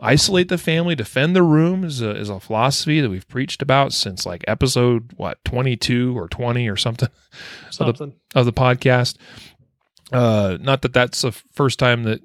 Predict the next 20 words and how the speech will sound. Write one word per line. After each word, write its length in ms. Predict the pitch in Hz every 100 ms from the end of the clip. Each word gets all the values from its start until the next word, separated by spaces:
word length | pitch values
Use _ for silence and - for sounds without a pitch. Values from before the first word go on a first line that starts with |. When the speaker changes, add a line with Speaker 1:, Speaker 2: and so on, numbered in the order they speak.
| _
Speaker 1:
you 140 | 123
know, 320 | 104 104 104 -
we 140 | 110
believed 440 | 101 101 113 185 156
in 140 | 110
that. 160 | 104 139
It's 80 | 135
just 140 | 123
that's, 280 | 131 131 -
that's 240 | 120 127
when 160 | 123 120
we 160 | 117
first 320 | 107 - 117 -
talked 220 | 131 -
about 140 | 104
it 20 |
on 60 | 98
the 80 | 95
podcast, 500 | 107 101 110 113 -
but 160 | 113